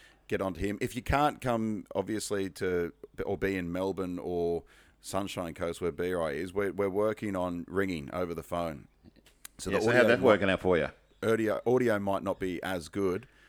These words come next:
Speaker 1: Uh, we
Speaker 2: We, we
Speaker 1: practiced
Speaker 2: had a
Speaker 1: one the
Speaker 2: semi
Speaker 1: other
Speaker 2: crack today. <laughs>
Speaker 1: Yeah.
Speaker 2: We left apologising to the bloke because we thought, "Mate, we cocked this up. Sorry, can
Speaker 1: Yeah.
Speaker 2: we have another crack? We'll
Speaker 1: Well,
Speaker 2: work it
Speaker 1: it's,
Speaker 2: out again."
Speaker 1: yeah, it's hard. If you have an, if you have an iPhone,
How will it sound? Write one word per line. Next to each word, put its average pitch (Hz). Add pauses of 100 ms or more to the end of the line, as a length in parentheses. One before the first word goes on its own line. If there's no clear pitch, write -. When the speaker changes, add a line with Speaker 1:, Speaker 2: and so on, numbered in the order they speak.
(420)
Speaker 1:
Uh, 92
we 98
Speaker 2:
We, 92
we -
Speaker 1:
practiced 113
Speaker 2:
had 143
a -
Speaker 1:
one -
the 95
Speaker 2:
semi 123
Speaker 1:
other 101
Speaker 2:
crack 113
today. 98 (120)
<laughs> 143
Speaker 1:
Yeah. 104 (380)
Speaker 2:
We 131
left 135
apologising 113
to 110
the 101
bloke 110
because 104
we 107
thought, 104
"Mate, 98
we 101
cocked 92
this 87
up. 92
Sorry, 95
can 117
Speaker 1:
Yeah. 117
Speaker 2:
we 113
have 98
another 98
crack? 92 (100)
We'll 110
Speaker 1:
Well, 104
Speaker 2:
work 151
it 139
Speaker 1:
it's, 87
Speaker 2:
out 85
again." 85
Speaker 1:
yeah, 117
it's 104
hard. 110
If 135
you 151
have 165
an, 143
if 131
you 131
have 131
an 113
iPhone, 147